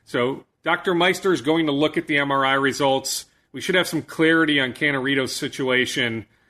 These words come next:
in the near future. Don't necessarily know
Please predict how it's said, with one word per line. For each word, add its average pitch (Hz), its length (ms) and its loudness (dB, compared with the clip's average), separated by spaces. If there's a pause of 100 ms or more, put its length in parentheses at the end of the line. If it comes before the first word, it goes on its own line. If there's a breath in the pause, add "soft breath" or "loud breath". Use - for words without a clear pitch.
(120)
in 123 180 -6
the 120 60 -2
near 117 260 -2
future. 101 360 -8
Don't 170 240 0
necessarily 185 480 0
know 208 520 2